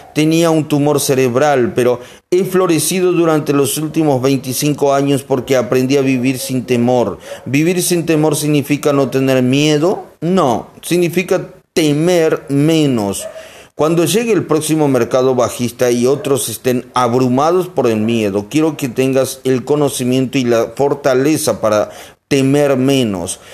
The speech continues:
Este miedo de la incertidumbre te va a dar las tremendas recompensas financieras.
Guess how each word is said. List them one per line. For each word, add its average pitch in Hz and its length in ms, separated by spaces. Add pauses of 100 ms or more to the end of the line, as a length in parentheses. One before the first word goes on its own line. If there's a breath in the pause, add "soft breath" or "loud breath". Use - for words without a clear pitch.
(300 loud breath)
Este 208 300
miedo 156 480
de 117 100
la 120 80
incertidumbre 127 800
te 127 180
va 127 240
a 123 60
dar 117 260
las 120 380
tremendas 156 580
recompensas 117 600
financieras. 98 1000